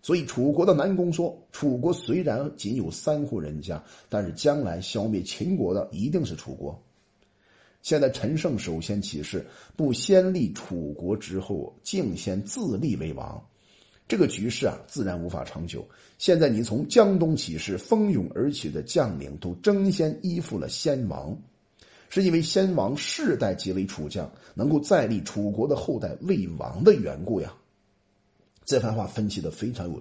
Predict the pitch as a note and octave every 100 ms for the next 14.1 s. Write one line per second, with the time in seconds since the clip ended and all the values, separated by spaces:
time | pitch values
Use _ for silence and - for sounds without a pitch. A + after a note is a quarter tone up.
0 | - - - - C#3 G2+ F2+ B1+ C#2 -
1 | _ _ _ _ _ _ - - G3 E3
2 | A#2 F2 D#2+ D#2+ - - - - - G2+
3 | G#2 B2 A2 G#2 - F3 A#2 D#2+ C#2+ D#2+
4 | G#2 D3+ - - - F3 A2 E2+ - D3
5 | - - - _ _ _ _ _ _ _
6 | _ _ - - F#3+ F#3+ F2+ - F2+ E2
7 | E2+ - _ _ _ - E3 D#3+ E3 C3+
8 | - D3+ G2+ D2 D#2 - - G#2+ F#3+ D#3
9 | - D3 C#3+ C#3 - A#2+ - - - D#2+
10 | - _ _ - - C#4 D3 F#2 A#2+ -
11 | C3 E2 D2+ - - _ _ _ _ _
12 | _ _ - C#3+ C3 - D3+ G2 E2 F2+
13 | E2 E2 B2+ - D3 C#3 F#2+ D2+ D2+ D#2+
14 | D2+